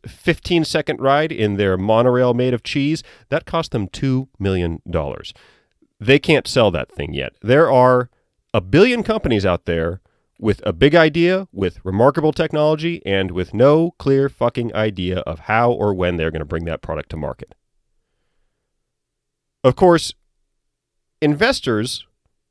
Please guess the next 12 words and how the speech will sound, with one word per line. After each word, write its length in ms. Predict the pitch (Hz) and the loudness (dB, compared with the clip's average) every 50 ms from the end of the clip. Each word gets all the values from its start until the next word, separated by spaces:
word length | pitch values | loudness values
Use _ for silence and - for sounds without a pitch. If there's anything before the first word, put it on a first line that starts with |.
| _ _ _ - | _ _ _ -2
are 100 | 123 117 | 0 0
supposed 500 | - 151 - - 156 151 156 143 - - | 0 -2 -2 0 2 2 0 0 -2 -4
to 80 | 139 | -6
view 480 | 104 107 107 110 110 110 107 107 107 - _ _ _ _ _ _ _ _ _ _ _ - | -4 -2 0 2 2 2 0 -2 -4 -8 _ _ _ _ _ _ _ _ _ _ _ -2
the 80 | 110 | -2
lack 300 | 101 101 107 110 113 - | 2 4 4 4 4 4
of 80 | 117 101 | 2 2
a 60 | 101 | 0
concrete 640 | - - 107 98 98 95 90 - - 92 87 - _ | 0 0 0 0 0 0 -2 -4 -6 -6 -6 -8 _
plan 480 | - - 90 82 78 78 80 82 85 - _ _ _ _ _ _ | -8 -4 -4 -2 -2 -4 -4 -8 -10 -16 _ _ _ _ _ _
with 140 | - - - | -8 -8 -8
skepticism. 720 | - - - 151 - - 87 80 - 69 - - - - | -6 -4 -2 -2 -2 -2 -6 -10 -10 -12 -14 -16 -18 -20